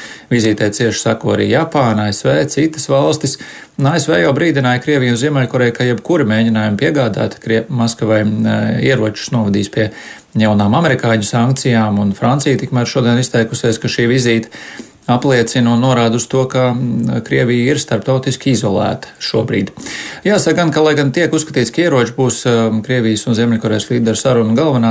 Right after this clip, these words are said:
tēma, tomēr diezgan augstu darba kārtībā sagaidāms, ka būs arī humānā palīdzība Ziemeļkorejai. covid deviņpadsmit pandēmijas dēļ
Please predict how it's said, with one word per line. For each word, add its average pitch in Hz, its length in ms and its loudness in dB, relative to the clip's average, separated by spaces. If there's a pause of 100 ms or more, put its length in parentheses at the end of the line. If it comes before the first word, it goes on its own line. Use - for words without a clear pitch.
tēma, 127 320 2
tomēr 117 320 0
diezgan 117 320 2
augstu 120 320 0
darba 123 240 2
kārtībā 113 600 0 (340)
sagaidāms, 110 640 0
ka 117 80 -2
būs 113 320 0
arī 113 220 2 (240)
humānā 110 420 2
palīdzība 110 560 0
Ziemeļkorejai. 110 880 0
covid 101 320 -2
deviņpadsmit - 480 -4
pandēmijas 117 560 2
dēļ 113 240 2